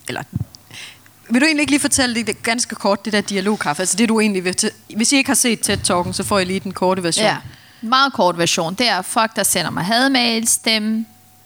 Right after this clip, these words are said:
Speaker 2: spørger jeg, om jeg må komme til dialogkaffe hos. Så tager jeg hjem til folk. Jeg tager noget mad med, for det er der, hvor der er mad, er der fred.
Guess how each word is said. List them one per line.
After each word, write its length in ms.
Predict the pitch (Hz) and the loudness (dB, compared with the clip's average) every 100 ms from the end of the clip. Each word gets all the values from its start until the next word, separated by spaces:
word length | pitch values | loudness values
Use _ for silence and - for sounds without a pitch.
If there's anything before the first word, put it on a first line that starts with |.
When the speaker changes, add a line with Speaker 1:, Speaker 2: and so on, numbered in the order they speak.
| - | -10
Speaker 2:
spørger 280 | - 214 180 | -4 0 0
jeg, 140 | 180 - | 0 -2
om 140 | 190 | -2
jeg 120 | 180 | -2
må 80 | 170 | -2
komme 320 | 165 - 165 | -2 -2 -2
til 280 | 165 - 175 175 - - | -2 -2 -2 -4 -18 -4
dialogkaffe 600 | 180 135 135 - 117 - | -2 0 -2 -4 -6 -6
hos. 380 | 156 175 - - - - - - _ _ - - - - - | -4 -2 -2 -4 -8 -20 -20 -20 _ _ -20 -20 -20 -20 -4
Så 120 | 226 | -2
tager 180 | 214 170 | 0 -2
jeg 100 | 196 | 0
hjem 180 | 226 | 0
til 160 | 208 208 | 2 -2
folk. 360 | - 156 - - - | 0 -2 -2 -16 -6
Jeg 140 | 175 | -4
tager 140 | - 175 | -2 0
noget 140 | 160 | 0
mad 240 | 170 214 262 | 2 2 2
med, 220 | 254 247 | 2 0
for 120 | - | -2
det 160 | 196 208 | -4 -2
er 60 | |
der, 60 | 190 | 0
hvor 120 | 170 | 2
der 80 | 156 | 2
er 40 | |
mad, 260 | 147 180 202 | 2 2 2
er 80 | 165 | 2
der 80 | |
fred. 300 | - - 240 | 0 0 -2